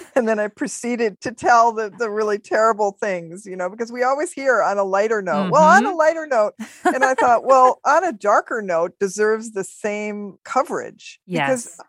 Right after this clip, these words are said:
Speaker 1: honestly, joy and sadness are best friends.
Speaker 2: Yes.
Speaker 1: And we're constantly forgetting that. And we try to separate out the sadness or not feel the rage or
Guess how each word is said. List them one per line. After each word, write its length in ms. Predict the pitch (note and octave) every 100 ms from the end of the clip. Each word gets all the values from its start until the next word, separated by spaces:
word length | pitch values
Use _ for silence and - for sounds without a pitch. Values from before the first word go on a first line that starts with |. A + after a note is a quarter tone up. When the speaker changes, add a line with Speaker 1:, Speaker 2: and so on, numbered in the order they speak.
| -
Speaker 1:
honestly, 500 | A#3+ D#4 D4+ A3+ G3+
joy 320 | G#3+ A#3 A#3+
and 140 | G#3+
sadness 420 | - G#3+ A3 G3+ G3
are 80 |
best 320 | E3+ E3+ E3 -
friends. 600 | E3+ D#3 C#3 _ _ _ _ _
Speaker 2:
Yes. 360 | E3+ D#3+ C#3+
Speaker 1:
And 180 | G3+ G3
we're 140 | F#3+
constantly 720 | F#3 - B3 C#4 - B3 F#3+
forgetting 480 | F#3+ F#3+ F#3 F#3 F3+
that. 280 | D3+ D3 B2+ _
And 180 | F3+ E3+
we 120 | F3
try 400 | E3+ - G#3+ A3+
to 300 | G#3+ F3+ F3 - _
separate 720 | - - B3 C4+ B3 A3 G3
out 260 | F#3 F3+ -
the 80 |
sadness 640 | E3 - D#3+ D#3+ D#3 D3 -
or 100 | C#3
not 380 | C#3+ F#3+ B3+ -
feel 300 | G#3+ G#3 G3+
the 140 | F#3
rage 560 | E3+ D#3+ D3 C#3+ B2+ -
or 280 | D#3 C#3+